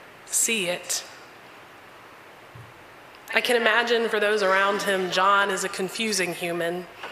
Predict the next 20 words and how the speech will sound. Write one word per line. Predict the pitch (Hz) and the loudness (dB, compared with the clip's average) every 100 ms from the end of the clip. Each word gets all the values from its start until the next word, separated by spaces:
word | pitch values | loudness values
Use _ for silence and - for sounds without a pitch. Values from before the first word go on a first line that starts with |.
| - - - | -14 -12 -4
Even | 220 226 226 | 0 4 4
in | 202 | 6
biblical | 208 214 202 190 | 2 2 0 0
times, | 185 202 202 196 190 185 - - - - - - - - | 2 4 4 2 0 -2 -2 -2 -4 -14 -18 -18 -8 -4
in | |
today's | 196 196 202 233 226 | 0 2 4 4 2
day | 214 202 | 2 4
and | 185 | 2
age, | 185 226 254 226 | 2 2 0 -2
I | - 190 | 0 0
think | - 220 214 - - - - - - - - - | 2 2 2 0 -8 -14 -16 -20 -20 -20 -20 -10
none | 175 196 202 | 0 2 4
of | 175 | 2
us | 151 151 - - | 0 -2 -2 -2
would | 175 170 | -2 0
take | 175 170 - | 0 0 0
someone | 170 175 175 175 | 0 0 0 0
like | 160 165 | -2 -2
John | 156 151 143 | -4 -4 -2
seriously. | - 151 143 151 - - 165 | -4 -4 -8 -2 -2 -2 -6